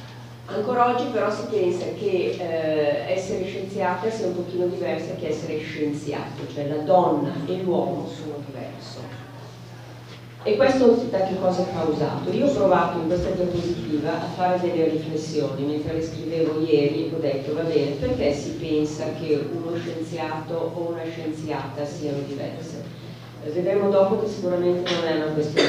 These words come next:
culturale, non è una questione di studio, ripeto ancora, uomini e donne possono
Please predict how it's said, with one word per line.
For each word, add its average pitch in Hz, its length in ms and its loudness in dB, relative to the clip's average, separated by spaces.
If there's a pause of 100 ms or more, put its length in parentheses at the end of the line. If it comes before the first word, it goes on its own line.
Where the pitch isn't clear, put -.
(140)
culturale, 143 640 4
non 151 140 2
è 147 80 0
una 143 100 2
questione 143 500 0
di 143 80 0
studio, 143 520 0
ripeto 156 380 -2
ancora, 147 600 0 (120)
uomini 165 420 2
e - 40 -4
donne 156 340 0 (120)
possono 160 520 -2